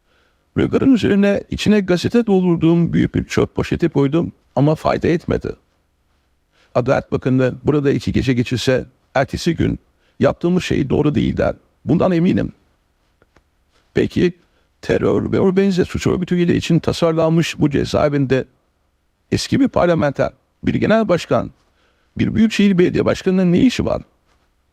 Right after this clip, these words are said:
Üzerimize atılan suçlar burada olmamızı gerekiyor mu?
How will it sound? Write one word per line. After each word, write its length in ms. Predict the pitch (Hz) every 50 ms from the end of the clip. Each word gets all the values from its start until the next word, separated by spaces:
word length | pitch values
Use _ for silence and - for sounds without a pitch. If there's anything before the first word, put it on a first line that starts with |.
| _ _ _ _ _
Üzerimize 540 | - - - - - 208 220 208 - - 107
atılan 440 | - - - 104 - - - 113 123
suçlar 420 | - - - - - - 123 123 - _ _ _ _ _ _ _ _ _ _ _ _ _
burada 220 | - 113 - 190 -
olmamızı 420 | - 196 190 190 190 196 - 185
gerekiyor 460 | - 185 185 180 - - 214 208 196
mu? 160 | - - -